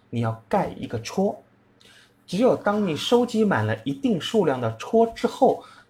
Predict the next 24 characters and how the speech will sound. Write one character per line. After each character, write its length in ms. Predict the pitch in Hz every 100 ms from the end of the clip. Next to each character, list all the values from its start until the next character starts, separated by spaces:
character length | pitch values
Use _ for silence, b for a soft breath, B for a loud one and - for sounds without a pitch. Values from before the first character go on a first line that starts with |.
| -
你 220 | 139 156
走 400 | - 202 202 202
到 160 | 185 143
终 320 | - 214 226
点 240 | 127 107
站， 260 | 113 160 - -
终 160 | 240 247
点 120 | 170
站 220 | 151 123
也 140 | 117
有 160 | 190 170
一 120 | 117
个 160 | 120 117
朝 200 | - 127
圣 100 | 139
者 100 | 101
办 140 | -
公 160 | 123 139
室， 220 | 143 139 - B B
他 140 | 180
一 120 | -
看 300 | 175 - 233
你， 140 | 123 107
哦， 420 | 160 170 110 104